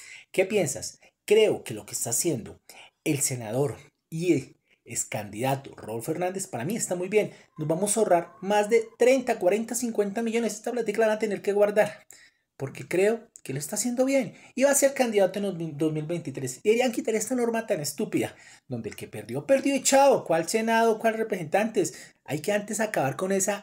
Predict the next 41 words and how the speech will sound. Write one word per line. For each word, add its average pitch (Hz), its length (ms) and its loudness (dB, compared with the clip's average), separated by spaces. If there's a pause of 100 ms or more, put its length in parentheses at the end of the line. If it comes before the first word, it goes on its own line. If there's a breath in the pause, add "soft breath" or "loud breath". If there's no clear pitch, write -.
Congreso 160 540 -2
en 190 100 -4
Colombia. 180 440 4
Hay 135 80 -4
que 175 100 -4
acabar 185 260 0
con 190 300 -6
tanto 185 320 0
senador, 165 440 0
con 165 140 -4
esa 135 160 -4
mano 180 280 0
de 151 100 2
vándalos 233 560 0 (280 loud breath)
que 131 120 -2
hay 113 100 0
en 127 80 -6
el 135 100 -6
gobierno. 104 460 -6 (460 loud breath)
Y 113 100 -8
en 117 80 -4
ese 139 200 -2
Senado, 175 500 -2 (280)
en 104 60 -12
esos 120 240 -8
representantes 110 580 -8
de 120 80 -6
las - 120 -10
cámaras. - 360 -14 (360 loud breath)
Y 208 80 -4
realmente 220 480 2
le 226 60 4
hago 196 100 4
una 208 120 2
pregunta 190 360 -2
ahorita. 151 420 -4
¿Qué 180 100 -2
piensan 208 320 -2
ustedes 170 440 0
de 175 80 2
esto? - 180 -6